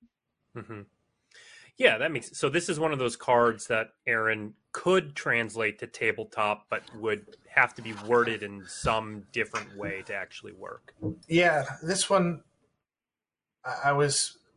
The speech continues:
Speaker 2: privy to some of the conversations going on between the editors and the rules people and the arena people.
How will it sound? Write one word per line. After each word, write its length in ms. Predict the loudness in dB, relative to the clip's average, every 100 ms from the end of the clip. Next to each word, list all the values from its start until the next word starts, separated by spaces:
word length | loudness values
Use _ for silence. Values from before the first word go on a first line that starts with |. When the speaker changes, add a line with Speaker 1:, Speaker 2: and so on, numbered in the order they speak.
| _ _ _ -2
Speaker 2:
privy 300 | 0 0 0
to 80 |
some 240 | 0 0 0
of 60 |
the 60 | -2
conversations 760 | 0 -2 -2 -4 -4 -4 -4
going 220 | -2 -2 0
on 120 | -2
between 280 | -2 -2 -2
the 120 | -2
editors 440 | -2 -2 -2 -4
and 100 | -6
the 40 | -6
rules 280 | -2 -2 -2
people 380 | -6 -4 -4
and 80 | -4
the 100 | -4
arena 240 | -4 -6 -6
people. 500 | -6 -4 -4 -4